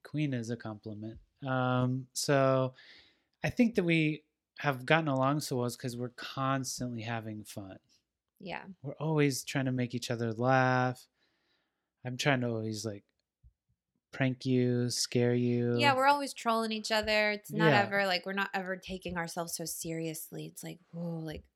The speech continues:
Speaker 2: when life gets so serious, it just kind of becomes very dull and hard.
Speaker 1: Yeah.
Speaker 2: Difficult.
Speaker 1: We did break up once.
Speaker 2: Yeah, we did. We've talked about that on the pod before, I
Speaker 1: Oh, we
Speaker 2: think.
Speaker 1: did. Okay.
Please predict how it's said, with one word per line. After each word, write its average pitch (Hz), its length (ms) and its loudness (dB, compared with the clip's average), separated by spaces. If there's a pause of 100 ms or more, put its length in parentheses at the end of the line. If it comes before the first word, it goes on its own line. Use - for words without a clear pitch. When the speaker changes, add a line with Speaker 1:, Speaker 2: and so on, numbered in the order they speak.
(160)
Speaker 2:
when 180 200 -6
life 180 260 -4
gets 175 260 -4
so 175 160 -2
serious, 165 840 -2
it 165 180 -14
just - 300 -12
kind 180 240 -8
of 170 160 -8
becomes 156 500 -10
very 165 440 -8
dull 143 480 -2
and 139 240 -10 (360)
hard. 147 600 -4 (240)
Speaker 1:
Yeah. 113 320 -2
Speaker 2:
Difficult. - 420 -12 (300)
Speaker 1:
We 151 100 0
did 143 240 8
break 123 220 4
up 113 180 -6
once. - 420 -12 (360)
Speaker 2:
Yeah, - 240 -12 (200)
we 180 140 -6
did. 196 340 -10 (600)
We've 190 200 -2
talked 175 280 -4
about 170 200 -8
that 170 120 -2
on 170 80 -8
the 175 60 -10
pod - 280 -6
before, 92 300 -8
I 92 80 -8
Speaker 1:
Oh, 151 180 0
we 117 120 -2
Speaker 2:
think. 113 40 -10
Speaker 1:
did. 120 220 -2
Okay. 104 80 -18